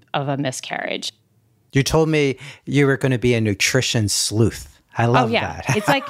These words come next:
Speaker 1: detective work, right? So, you know, so I go to my primary care and I am like, "Okay, listen, you're gonna test me for celiac. And then if I have celiac, I can just eat a gluten-free diet, get pregnant, and move on with my life," you know?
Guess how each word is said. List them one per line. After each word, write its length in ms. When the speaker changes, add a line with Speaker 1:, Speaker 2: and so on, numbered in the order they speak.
Speaker 1:
detective 500
work, 260
right? 360
So, 640
you 120
know, 220
so 140
I 40
go 160
to 60
my 160
primary 420
care 320
and 200
I 80
am 280
like, 240
"Okay, 320
listen, 280
you're 100
gonna 160
test 220
me 80
for 100
celiac. 640
And 160
then 220
if 80
I 400
have 140
celiac, 500
I 80
can 160
just 220
eat 160
a 60
gluten-free 440
diet, 380
get 160
pregnant, 420
and 260
move 140
on 100
with 120
my 100
life," 300
you 80
know? 180